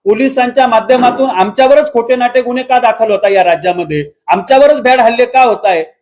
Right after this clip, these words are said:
मग आम्ही स-, या राज्यामध्ये लोकशाही राहिली नाही का? या राज्यामध्ये तुम्ही हुकुमशाही आणायचा प्रयत्न करताय का?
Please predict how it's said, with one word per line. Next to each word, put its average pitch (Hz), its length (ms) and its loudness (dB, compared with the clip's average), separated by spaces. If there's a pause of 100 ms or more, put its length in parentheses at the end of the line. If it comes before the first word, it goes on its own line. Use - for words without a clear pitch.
मग 208 80 0
आम्ही 233 340 -2
स-, - 200 -4
या 226 180 2
राज्यामध्ये 233 520 0
लोकशाही 226 320 -2
राहिली 214 280 0
नाही 220 140 -4
का? 147 280 -4 (280)
या 220 120 4
राज्यामध्ये 247 580 2
तुम्ही 247 180 -4
हुकुमशाही 262 480 0
आणायचा 233 340 0
प्रयत्न 214 340 -4
करताय 185 360 -2
का? 165 220 -2